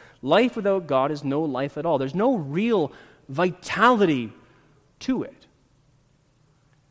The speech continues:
And so you see that Jesus answers this man's prayer with a better answer than this man could possibly have dreamt of.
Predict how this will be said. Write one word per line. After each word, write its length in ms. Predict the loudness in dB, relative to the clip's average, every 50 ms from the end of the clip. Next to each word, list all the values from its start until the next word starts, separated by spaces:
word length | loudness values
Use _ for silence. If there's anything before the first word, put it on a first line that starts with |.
| _ -4
And 80 | 0
so 120 | 4 6 6
you 140 | 6 6 4
see 260 | 2 2 2 2 4
that 160 | 4 2 2
Jesus 420 | 2 2 4 4 4 4 2 0 0 2
answers 560 | 2 4 4 4 4 2 0 -2 -2 -2 0 2
this 220 | 2 2 2 0
man's 340 | 0 2 2 2 2 0 -2
prayer 760 | -6 -8 -2 2 4 4 4 4 4 2 0 -2 -4 -6 -10 -16 _ _ _ _ _ _ _ _ _ _ _ _ _ _ _ _ _
with 200 | 0 2 4 6
a 80 | 6 4
better 500 | 4 4 6 8 10 10 10 8 6 6 6 4
answer 340 | 4 4 4 2 2 2
than 140 | 2 4 4
this 140 | 2 2 2
man 260 | 2 2 2 2 2
could 220 | 2 0 -2 -2 0
possibly 560 | 2 2 2 2 0 -4 -6 -4 -2 0 0
have 180 | 0 0 -2
dreamt 480 | -4 -4 2 4 4 4 4 2 -2 -4
of. 220 | -6 -6 -6 -8